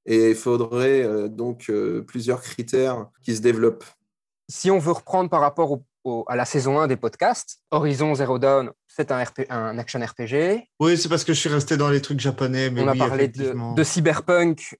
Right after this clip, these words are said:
Speaker 2: bah, action R P G. Euh, on a
Speaker 3: Tout à
Speaker 2: parlé
Speaker 3: fait.
Speaker 2: de Skyrim aussi, action R P G. Donc, à chaque fois, c'est, on peut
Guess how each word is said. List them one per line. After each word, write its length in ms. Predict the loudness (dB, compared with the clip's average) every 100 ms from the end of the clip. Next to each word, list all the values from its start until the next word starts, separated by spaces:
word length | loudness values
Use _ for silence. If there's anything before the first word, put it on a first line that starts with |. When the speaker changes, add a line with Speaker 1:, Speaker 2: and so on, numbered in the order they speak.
| -8
Speaker 2:
bah, 440 | -2 0 0 -2 -4
action 320 | -8 -8 -8
R 140 | -8
P 140 | -8 -6
G. 440 | -2 0 2 0 -6 _ _ _ -6
Euh, 120 | -2
on 80 | 0
a 20 | 0
Speaker 3:
Tout 40 |
à 20 |
Speaker 2:
parlé 220 | 0 0
Speaker 3:
fait. 60 | -2
Speaker 2:
de 40 |
Skyrim 480 | -2 0 2 2 0
aussi, 380 | 0 -4 -6 -4
action 260 | -6 -6 -8
R 140 | -6
P 140 | -6 -2
G. 380 | 2 2 2 -2 _ -4
Donc, 100 | 0
à 80 | 0
chaque 200 | 0 -2
fois, 220 | 2 2
c'est, 300 | 2 0 0
on 200 | 0 -8
peut 360 | -6 -4 -4